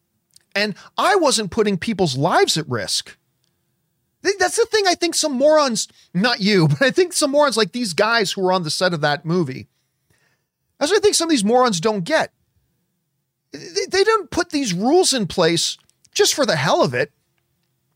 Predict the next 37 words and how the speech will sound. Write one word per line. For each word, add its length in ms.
This 180
is 120
an 140
industry 360
that 140
has 160
lost 440
tens 360
of 240
billions 480
of 100
dollars, 460
tens 280
of 100
thousands 400
of 80
people 320
out 100
of 80
work, 480
people 260
dying. 680
And 160
Tom 300
Cruise, 320
the 80
boss 300
of 100
all 100
that, 200
caught 240
these 160
guys 240
who 80
had 80
already 240
been, 240